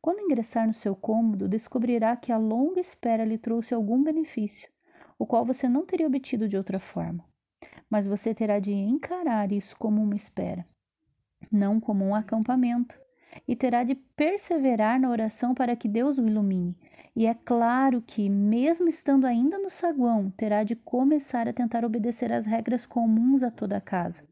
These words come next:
Acima de tudo, deve estar se perguntando qual é a porta verdadeira. Não qual lhe agrada mais por sua aparência externa.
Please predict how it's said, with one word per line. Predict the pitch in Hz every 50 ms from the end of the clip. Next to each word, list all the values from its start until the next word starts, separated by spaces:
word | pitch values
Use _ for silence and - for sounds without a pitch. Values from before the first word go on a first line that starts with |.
| _ _ - - - - - -
Acima | - 196 196 - - 320 392 403
de | 320 214 214
tudo, | 202 _ - 240 240 233 202 190 202
deve | 196 214 214 214
estar | 220 - - 240 233 233
se | -
perguntando | - - 240 226 208 220 214 - 220 220 220
qual | 226 - 320 415 415
é | 403
a | 381 370
porta | - - 285 269 269 254
verdadeira. | 226 226 220 196 214 208 185 185 180 175 175 - _ _ _ _ _ _ _ _ _ _ _ _ -
Não | 254 269 339 466 - _
qual | - - 262 247 254 262
lhe | 247 233
agrada | 220 208 202 208 208 208 214 220 202 214 196
mais | 190 185 185 190 190 202 214 220 214 202 190 -
por | - - 202 196
sua | - - 208
aparência | 196 - 202 190 190 190 185 - -
externa. | 185 - - - - 180 170 180 180 175